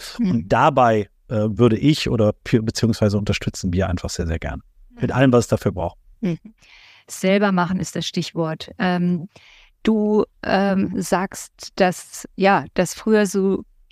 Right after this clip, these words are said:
Speaker 1: oldschool-mäßig, äh, Strategieberatung so drüber gestülpt wurde, ne? Sehr belehrend von oben de-, von oben herab.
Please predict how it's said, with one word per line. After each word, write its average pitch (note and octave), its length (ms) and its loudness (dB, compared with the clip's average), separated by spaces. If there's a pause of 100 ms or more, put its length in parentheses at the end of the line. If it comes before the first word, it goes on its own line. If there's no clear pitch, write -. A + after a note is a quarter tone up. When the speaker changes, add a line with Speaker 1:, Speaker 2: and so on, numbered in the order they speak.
(200)
Speaker 1:
oldschool-mäßig, G#3 1160 2
äh, F#3 220 2
Strategieberatung F#3 920 -2
so F#3 120 0
drüber F3+ 300 2
gestülpt E3 500 -4
wurde, D3 280 -6
ne? G#3+ 160 4
Sehr F3+ 180 2
belehrend E3+ 400 0
von E3 140 -6
oben F3+ 240 0
de-, D#3+ 180 -4 (160)
von F#3 220 -2
oben F#3 180 0
herab. E3 420 0